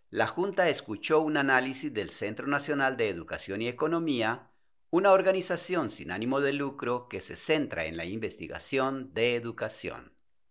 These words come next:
Representantes del grupo compartieron datos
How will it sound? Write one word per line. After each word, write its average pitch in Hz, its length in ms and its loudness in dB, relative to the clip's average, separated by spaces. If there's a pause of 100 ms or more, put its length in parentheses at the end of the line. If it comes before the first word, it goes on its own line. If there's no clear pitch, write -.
(1200)
Representantes 160 1080 6
del 123 180 4
grupo 170 640 0
compartieron 151 880 4
datos 143 680 6